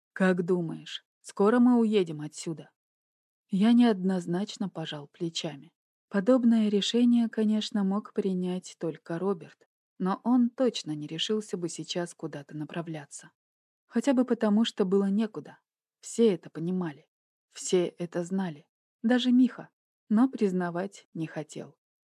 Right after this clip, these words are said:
Слишком тяжким было бы сказать самому себе, что все стало песком и пылью. «Мы многих потеряли», уклончиво начал я.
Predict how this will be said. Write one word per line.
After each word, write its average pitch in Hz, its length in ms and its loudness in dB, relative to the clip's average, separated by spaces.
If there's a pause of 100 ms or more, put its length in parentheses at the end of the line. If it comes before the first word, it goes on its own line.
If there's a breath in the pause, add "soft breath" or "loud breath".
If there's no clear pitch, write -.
(140)
Слишком 196 560 -2
тяжким 196 480 -6
было 196 240 0
бы 170 120 -6
сказать 170 420 -6
самому 165 400 -6
себе, 180 400 -8 (260)
что - 260 -2
все 262 220 -4
стало 220 320 -2
песком 190 600 -6 (100)
и 190 100 -6
пылью. 160 460 -6 (880)
«Мы 185 300 0
многих 180 520 -4
потеряли», 185 640 -6 (340)
уклончиво 202 680 -2
начал 165 400 -6
я. 147 280 -14